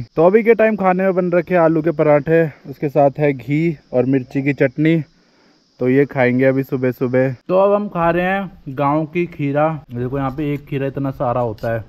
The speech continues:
इसमें हम ये चटनी लगा रहे हैं, मिर्च की चटनी, मिर्च और नमक की चटनी और लहसुन की चटनी। तो अभी के टाइम बैठ रखा हूँ मैं यहाँ अपने घर के बाहर कुर्सी में,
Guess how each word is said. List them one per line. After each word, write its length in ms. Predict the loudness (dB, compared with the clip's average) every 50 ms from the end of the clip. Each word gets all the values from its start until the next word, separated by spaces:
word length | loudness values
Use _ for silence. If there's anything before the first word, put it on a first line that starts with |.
| -14 -12
इसमें 180 | -6 -4 -4 -2
हम 100 | -2 -2
ये 60 | -4
चटनी 300 | -4 -4 -6 -4 -4 -4
लगा 240 | -4 -4 -2 -2 -4
रहे 140 | -4 -4 -4
हैं, 120 | -6 -6 -8 -12 -20 -20 -20 -20 -20 -20 -20 -20 -20 -20 -18 -8 -4
मिर्च 280 | -2 0 0 -2 -2 -6
की 160 | -8 -6 -6 -4
चटनी, 380 | -4 -6 -4 -4 -6 -4 -4 -4
मिर्च 260 | -2 -4 -4 -4 -2
और 100 | -4 -2
नमक 340 | -2 -2 -4 -4 -6 -8 -8 -8
की 60 | -8
चटनी 300 | -4 -4 -6 -4 -4 -4
और 100 | -2 -2
लहसुन 400 | -2 -2 -4 -4 -6 -6 -6 -4
की 100 | -4 -6
चटनी। 420 | -4 -4 -6 -6 -6 -8 -8 -8 -8 -10 _ _ 0
तो 140 | 0 2 2
अभी 200 | 2 0 0 0
के 120 | 0 0
टाइम 260 | 2 2 2 2 2 4
बैठ 240 | 4 2 2 2 -2
रखा 220 | -4 -4 -2 -2
हूँ 140 | -2 0 0
मैं 140 | 0 0 0
यहाँ 280 | 0 0 0 0 0 0
अपने 260 | -2 -2 -2 -2 -2
घर 160 | 0 0 -2 0
के 120 | 0 -2 0
बाहर 320 | 2 2 4 4 4 2 2
कुर्सी 380 | -2 -2 -2 -2 -2 0 0
में, 280 | 0 2 0 0 0